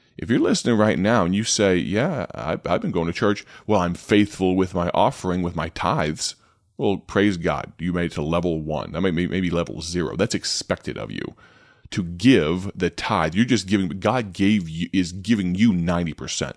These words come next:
Least we can do is give back ten. That's nothing. Okay, I, I, I say that tongue. It, it's something, but it's very little. If you don't have an active place of service in your church, what are you doing, friend?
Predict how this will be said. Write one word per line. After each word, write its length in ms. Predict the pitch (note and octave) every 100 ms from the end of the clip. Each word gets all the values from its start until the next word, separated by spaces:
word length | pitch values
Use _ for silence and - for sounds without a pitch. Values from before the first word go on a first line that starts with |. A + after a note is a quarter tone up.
| -
Least 340 | F2+ G#2+ G#2+ G2+
we 80 | G2
can 180 | D#2
do 140 | E2 D#2+
is 120 | D#2+
give 200 | E2 D2+
back 240 | D#2 -
ten. 320 | - F#2+ C#2+ - - -
That's 220 | - A2+ F2
nothing. 420 | E2+ D#2+ - -
Okay, 340 | - E2+ F2+ G#2 _ _ -
I, 220 | - F#2
I, 160 | E2+ F#2+ F#2+
I 60 |
say 220 | G2 G#2
that 300 | F#2 D#2+ -
tongue. 200 | - F#2+
It, 280 | - C2+ - - - _ _ _ _ - -
it's 520 | F#2+ G#2 A#2 G#2 F2
something, 500 | - C3+ C3+ C#3 C3+
but 100 | G2+
it's 160 | F#2+ F#2
very 280 | F2 F2+ D#2+
little. 300 | - - - _ _ _ _ _ _ _ _ -
If 160 | F#2+
you 100 | A2+
don't 260 | G3 - -
have 160 | - F2+
an 80 | -
active 360 | E2 F2+ F2+ -
place 280 | F#2 F2 C#2+
of 100 | -
service 540 | - D2+ F#2 - - _ _ _ _
in 220 | F#2+ F#2
your 220 | E2 E2+ E2
church, 500 | - D#2+ A#2 - - _ _ _ _ _ _ _ _ _
what 160 | - A2+
are 60 | C#4
you 80 |
doing, 240 | A#2 A#2 C4+
friend? 360 | - F2 A3+